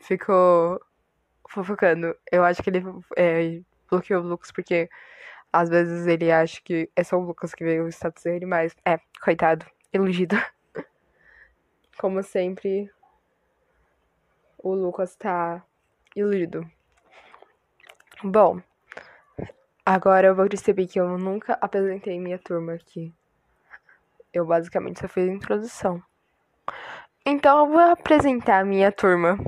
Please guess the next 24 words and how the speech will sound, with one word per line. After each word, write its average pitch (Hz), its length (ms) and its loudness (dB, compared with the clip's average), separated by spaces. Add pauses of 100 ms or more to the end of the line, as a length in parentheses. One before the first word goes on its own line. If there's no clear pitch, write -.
(840)
Começando 240 460 2
por 220 260 2 (120)
Naira, 185 520 4 (200)
a 247 80 2
fofoqueira. 208 880 2 (920)
Naira 330 640 2 (100)
é 285 140 0
minha 269 220 -4
amiga 254 260 0
desde 240 540 2
o 240 260 -2 (1120)
sexto 269 540 0
ano. 190 340 2 (280)
A 190 100 0
gente 190 140 -6
se - 80 -10
conhece 190 260 -2
desde 190 200 -2
o 196 40 -14
sexto. - 460 -6 (1500)
Ela 330 480 6
é 294 140 -2 (600)
uma 311 420 0
patricinha. 269 1120 -4